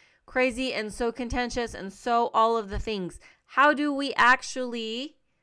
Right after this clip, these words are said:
get to a point where we can be a peacemaker and we can bring about peace? So I have a few ideas, and we're gonna focus on that particular part of it for this episode, okay? Now,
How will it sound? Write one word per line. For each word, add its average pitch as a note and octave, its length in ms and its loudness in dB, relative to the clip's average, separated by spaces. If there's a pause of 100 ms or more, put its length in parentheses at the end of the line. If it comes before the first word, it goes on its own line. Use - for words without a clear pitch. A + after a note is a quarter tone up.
(380)
get A#3 220 -2
to B3 140 -2
a A3+ 40 -4
point A3+ 220 -6
where A#3 80 -4
we A3+ 140 -2
can A3+ 180 -8
be A3+ 120 -2
a G#3+ 40 2
peacemaker G#3+ 560 -2
and G3+ 160 -4
we G3+ 80 -6
can G3 180 -10
bring F#3+ 140 -6
about E3+ 220 0
peace? - 360 -10 (300)
So - 140 0
I C4+ 60 6
have D4+ 140 8
a E4 60 2
few E4+ 180 4
ideas, C#4 400 4
and B3 140 -2
we're B3+ 120 2
gonna C4 160 4
focus C4 360 2
on A#3 300 0
that A3+ 260 6
particular G#3+ 640 -2
part G3+ 400 4
of F3+ 80 -4
it - 240 -4 (480)
for G#3 420 -4
this F#3+ 220 -6
episode, - 540 -8 (180)
okay? G3+ 280 -8 (340)
Now, A#3+ 420 2